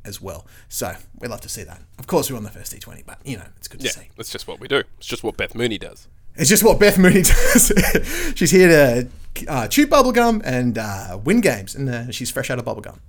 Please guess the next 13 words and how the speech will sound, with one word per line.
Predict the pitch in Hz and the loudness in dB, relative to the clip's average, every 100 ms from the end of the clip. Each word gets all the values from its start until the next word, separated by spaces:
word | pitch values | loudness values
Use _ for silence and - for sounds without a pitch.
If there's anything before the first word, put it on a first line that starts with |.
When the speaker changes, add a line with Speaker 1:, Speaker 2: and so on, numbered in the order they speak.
| - - - | -20 -20 -16
Speaker 2:
Mm. | - - - - _ - | -14 -14 -16 -20 _ -4
Speaker 1:
Spinks, | - 254 247 - - - - - | -2 2 4 2 -2 -16 -20 -14
w-, | 185 - | -12 -4
with | 208 302 | 0 2
all | 330 180 | 4 2
of | 120 | 0
that, | 185 160 185 - | 0 0 -2 -4
let's | 202 277 - | -2 0 -2
go | - 202 156 131 | -2 -4 -2 -4
back | 123 175 147 - | -6 -6 -8 -14
to | - 151 113 113 - | -10 -8 -8 -10 -14
the | 131 123 | -8 -6
men's | 127 123 127 131 | -4 -2 -2 -4